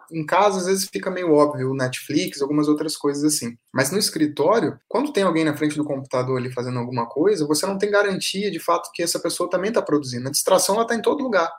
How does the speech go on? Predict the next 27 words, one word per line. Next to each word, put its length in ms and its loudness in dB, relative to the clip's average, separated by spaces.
Então, 120 0
essa 140 2
pessoa, 320 4
ela 120 2
pode 220 4
tá 180 4
jogando 540 2
ali, 340 2
ela 160 4
pode 280 2
tá 300 2
divagando 680 0
nos 140 -2
pensamentos, 640 0
mesmo 340 0
com 80 0
a 100 0
planilha 380 2
aberta. 520 0
Então, 560 0
a 80 0
verdade 400 2
é 40 -4
que 100 -8
não 200 0
existe 520 -2
isso, 360 -8